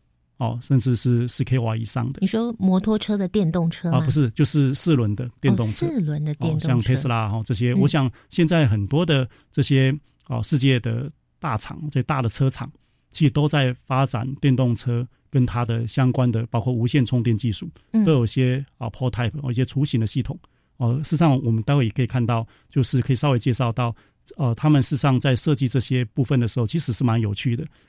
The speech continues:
Speaker 1: 它实际上结合整个节能，
Speaker 2: 嗯。
Speaker 1: 不再只是电动车，不再只是电动车。
Speaker 2: 嗯。
Speaker 1: 哦，包括自驾的功能，
Speaker 2: 对，
Speaker 1: 它是智能化。
Speaker 2: 自驾车？
Speaker 1: 对，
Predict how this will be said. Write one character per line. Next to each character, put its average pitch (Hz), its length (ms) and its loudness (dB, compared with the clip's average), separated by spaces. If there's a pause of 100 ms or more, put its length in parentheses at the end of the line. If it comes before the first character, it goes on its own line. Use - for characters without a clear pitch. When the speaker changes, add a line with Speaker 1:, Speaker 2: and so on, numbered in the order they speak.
(100)
Speaker 1:
它 143 160 0
实 208 60 2
际 - 0 -
上 143 180 4
结 139 200 2
合 147 120 4
整 107 160 -4
个 104 100 -2
节 120 240 -2
能， 113 160 0
Speaker 2:
嗯。 110 80 -6 (320)
Speaker 1:
不 147 100 0
再 160 200 4
只 113 100 -2
是 143 100 -2
电 160 160 2
动 147 140 4
车， 143 140 0
不 120 120 -4
再 127 160 0
只 107 120 -8
是 110 100 -4
电 117 160 0
动 107 160 0
车。 151 180 -8 (200)
Speaker 2:
嗯。 196 280 -6 (100)
Speaker 1:
哦， 117 220 -4 (300)
包 143 100 0
括 139 120 2
自 147 160 0
驾 135 160 2
的 113 80 0
功 120 160 0
能， 127 200 -2 (240)
Speaker 2:
对， 220 180 -4
Speaker 1:
它 - 100 2
是 330 80 4
智 165 260 2
能 - 220 2
化。 117 180 -4 (300)
Speaker 2:
自 - 100 2
驾 117 60 0
车？ - 20 -10
Speaker 1:
对， - 0 -